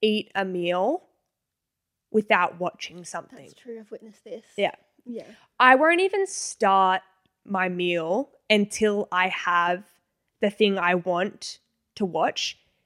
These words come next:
Speaker 1: set up in front of me. If it's on YouTube, skip the ads.
Speaker 2: Mm-hmm.
Speaker 1: Like, I literally can't start eating. And le-, unless I'm out to dinner, that's different because I'm talking
Speaker 2: Yeah.
Speaker 1: to the people.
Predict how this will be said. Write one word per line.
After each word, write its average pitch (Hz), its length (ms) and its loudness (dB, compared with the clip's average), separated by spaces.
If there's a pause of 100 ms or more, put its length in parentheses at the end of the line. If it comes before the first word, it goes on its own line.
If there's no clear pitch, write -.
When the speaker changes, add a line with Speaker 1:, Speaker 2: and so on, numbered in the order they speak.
(140)
Speaker 1:
set 226 280 6
up 208 160 2
in 214 100 0
front 202 200 0
of 196 80 0
me. 190 400 -2 (280)
If 214 120 -2
it's 214 120 -2
on 202 120 0
YouTube, 196 360 -2
skip - 240 -4
the 196 120 0
ads. 180 640 -2
Speaker 2:
Mm-hmm. 240 240 -4
Speaker 1:
Like, 202 180 2
I 202 160 4
literally 208 420 0
can't 226 320 -2
start 196 320 -2
eating. 185 300 -4 (260)
And 254 120 4
le-, 262 100 2 (100)
unless 269 240 2
I'm 311 120 -2
out 262 160 -2
to 240 80 -6
dinner, 190 280 -4
that's 208 200 -6
different 208 280 -2
because 196 220 -6
I'm 185 200 -6
talking 247 680 -4
Speaker 2:
Yeah. - 80 -4
Speaker 1:
to 302 60 -4
the 302 100 -4
people. 330 420 -2